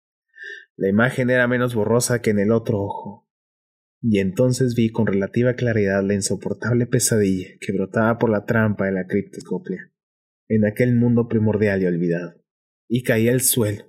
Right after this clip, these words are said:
profiriendo alaridos inarticulados. Cuando me recobré no se veía ya ninguna imagen clara en ninguno de los dos ojos de la momia. Fue el sargento Keefe el que miró con mis cristales.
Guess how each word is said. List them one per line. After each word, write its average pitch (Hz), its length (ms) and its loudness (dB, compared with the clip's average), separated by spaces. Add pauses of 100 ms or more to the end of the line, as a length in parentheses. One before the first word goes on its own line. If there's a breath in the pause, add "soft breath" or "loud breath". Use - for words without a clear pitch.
(140)
profiriendo 107 580 0
alaridos 95 460 0
inarticulados. - 920 -8 (800 soft breath)
Cuando 127 240 2
me 127 100 2
recobré 139 460 2
no 151 100 0
se 147 120 -2
veía 131 220 2
ya 117 180 -2 (680)
ninguna 131 420 2
imagen 127 480 0
clara 123 280 2
en 110 60 0
ninguno 110 280 2
de 127 60 4
los 113 80 0
dos 123 180 0
ojos 120 240 -2
de 101 80 -2
la 98 100 -2
momia. 104 360 -2 (960)
Fue 151 100 2
el 151 60 2
sargento 143 560 0
Keefe - 420 0 (280)
el 92 280 -6
que 98 120 -2
miró 107 400 2
con 110 140 0
mis 107 140 0
cristales. - 720 -4